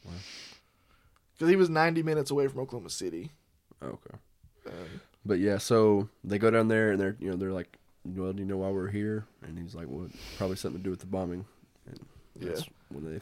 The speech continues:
Speaker 1: kind of figure it out.
Speaker 2: <laughs> And he was, we didn't really talk, I mean, Michael mentioned the shirt, but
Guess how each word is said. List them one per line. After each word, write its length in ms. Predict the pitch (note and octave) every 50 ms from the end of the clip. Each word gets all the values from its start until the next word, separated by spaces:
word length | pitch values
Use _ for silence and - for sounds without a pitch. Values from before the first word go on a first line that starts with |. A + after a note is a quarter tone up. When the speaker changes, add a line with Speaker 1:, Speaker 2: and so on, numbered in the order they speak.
| - - -
Speaker 1:
kind 160 | - F#2 E2+
of 60 | -
figure 240 | - - F2 F#2+ E2+
it 60 | E2
out. 180 | F2+ F2 - - _ - - - - - -
Speaker 2:
<laughs> 120 | F#3+ G3 F#3+ - - - - - - - -
And 80 | E3+ F#3
he 60 | G#3 G#3+
was, 260 | G#3 G3 D#3+ - - -
we 100 | F3 G3+
didn't 320 | G#3+ A#3+ A#3 G3 G3 F#3
really 320 | D#3+ E3+ F#3 F3+ F3 E3 D#3+
talk, 280 | D#3 - F3+ E3+ - -
I 40 | D3+
mean, 160 | E3 D#3+ D#3
Michael 260 | D#3+ E3 F3 F3 E3+
mentioned 320 | D#3 D#3+ D#3+ D#3 - D3+ D3
the 40 | C3+
shirt, 380 | - - D#3+ D3+ C3 - B2
but 240 | C#3 B2+ - -